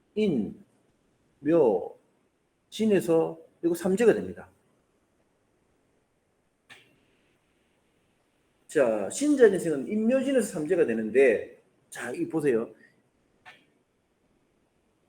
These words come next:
여러분들은 삼재를 어떻게 생각할지 모르겠어요. 여러분들 삼재라 그러면 무조건 나쁜 거다 아마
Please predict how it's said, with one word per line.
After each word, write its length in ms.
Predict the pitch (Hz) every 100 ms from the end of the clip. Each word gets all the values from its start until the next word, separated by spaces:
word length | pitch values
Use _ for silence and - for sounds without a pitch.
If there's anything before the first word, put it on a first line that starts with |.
| _ _ _ _ -
여러분들은 420 | 247 294 220 185
삼재를 360 | - 190 220 180
어떻게 180 | - 190
생각할지 420 | 208 202 202 190
모르겠어요. 220 | 131 131
여러분들 240 | 247 226 180
삼재라 380 | 185 196 240
그러면 360 | 170 156 147 - - -
무조건 260 | 196 233
나쁜 300 | 185 - 277
거다 200 | 277 233
아마 180 | 202 175